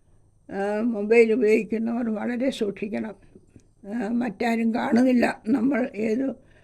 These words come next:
ചാനലാണോ ഇഷ്ടപ്പെടുന്നത് അത് തന്നെ വന്നുകൊണ്ടിരിക്കും.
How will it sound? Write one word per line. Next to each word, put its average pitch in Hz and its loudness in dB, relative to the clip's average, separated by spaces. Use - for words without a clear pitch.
ചാനലാണോ 214 0
ഇഷ്ടപ്പെടുന്നത് 220 -2
അത് 233 0
തന്നെ 214 -4
വന്നുകൊണ്ടിരിക്കും. 208 -4